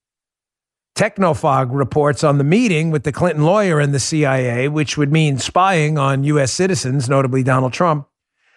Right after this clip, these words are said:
And inconveniently, a couple days before the inauguration, there's an update put out on the C I A's website about electronic communications acquired through other means and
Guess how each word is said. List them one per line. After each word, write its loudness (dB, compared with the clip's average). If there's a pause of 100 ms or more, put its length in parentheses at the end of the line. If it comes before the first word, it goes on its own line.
And 0
inconveniently, 0
a 0
couple -2
days 0
before 0
the -2
inauguration, 0
there's 0
an 0
update 0
put -2
out 2
on -10
the -10
C -2
I 2
A's -2
website 0 (200)
about 0 (120)
electronic 0
communications 0
acquired 2
through 0
other 0
means 0 (240)
and 0